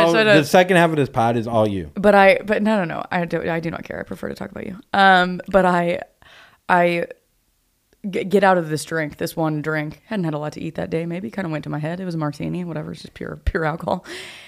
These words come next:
Speaker 2: And I walk out the door, and I have about a fifteen minute walk ahead of me. So I was like, "All right, all right, I'll get there about, my spot's at seven. I'll get there, like, six thirty." And I walked
Speaker 1: So pack in half for you.
Speaker 2: confidently.
Speaker 1: Yeah.
Speaker 2: Yeah, no.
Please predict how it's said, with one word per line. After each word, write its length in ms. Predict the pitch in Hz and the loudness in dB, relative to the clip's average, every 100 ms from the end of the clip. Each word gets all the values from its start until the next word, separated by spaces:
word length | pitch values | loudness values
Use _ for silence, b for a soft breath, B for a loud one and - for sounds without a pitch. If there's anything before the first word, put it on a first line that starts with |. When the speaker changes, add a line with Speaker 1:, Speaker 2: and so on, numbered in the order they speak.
| B - | B 0
Speaker 2:
And 160 | 190 175 | 2 4
I 380 | 170 165 175 - _ _ - | 4 4 0 -10 _ _ -4
walk 340 | 170 180 240 | 4 4 4
out 200 | 220 220 | 0 0
the 80 | 190 | -2
door, 560 | 160 156 156 151 - 151 _ - | 0 2 2 0 -6 -14 _ -4
and 120 | 165 | 0
I 20 | |
have 160 | 160 156 | 2 2
about 160 | 151 | 0
a 40 | 151 | 0
fifteen 380 | 156 - 151 143 | -2 -2 -4 -4
minute 180 | - | -4
walk 200 | - 73 | -6 -6
ahead 140 | 160 160 | -8 -8
of 80 | - | -10
me. 100 | 160 | -8
So 100 | - | -8
I 20 | |
was 60 | |
like, 120 | 156 170 | -6 -4
"All 80 | |
right, 160 | 180 170 | -2 -2
all 60 | 160 | -2
right, 280 | 151 143 | -4 -4
I'll 140 | 143 143 | -4 -6
get 160 | 139 | -6
there 140 | 143 139 | -4 -4
about, 260 | 135 139 | -2 -4
my 80 | 151 | -4
spot's 280 | 139 151 143 | -2 -2 -2
at 60 | 139 | -4
seven. 220 | 143 135 | -4 -2
I'll 100 | 135 | -4
get 100 | 131 | -4
there, 120 | 139 | -6
like, 160 | 123 - | -6 -8
six 220 | - - | -10 -8
thirty." 340 | - - - b b b b b b b b b b _ _ | -10 -10 -12 b b b b b b b b b b _ _
And 140 | 185 170 | -2 0
I 260 | 151 180 196 | 0 -2 -2
walked 560 | 175 160 156 151 - | 0 0 -2 -6 -12
Speaker 1:
So 140 | - 98 | -10 -8
pack 280 | 95 82 | -8 -10
in 60 | 87 | -8
half 80 | 78 | -8
for 120 | 80 | -6
you. 40 | 180 185 190 | -2 0 0
Speaker 2:
confidently. 600 | 87 156 147 151 139 139 | -4 -6 -4 -6 -6 -6
Speaker 1:
Yeah. 140 | - 156 | -6 -6
Speaker 2:
Yeah, 180 | 170 143 | -6 -6
no. 260 | 139 156 | -6 -10